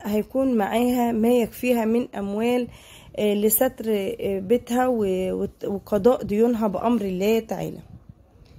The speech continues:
طب، لو شافت نفسها إن هي بتلد طفل،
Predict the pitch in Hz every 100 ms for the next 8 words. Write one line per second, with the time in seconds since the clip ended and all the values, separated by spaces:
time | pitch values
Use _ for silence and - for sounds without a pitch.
0 | - - - - 214 185 214 214 - 330
1 | 339 285 208 185 - 277 269 208 208 233
2 | 262 226 - 254 247 220 - _ - -
3 | 285 320 -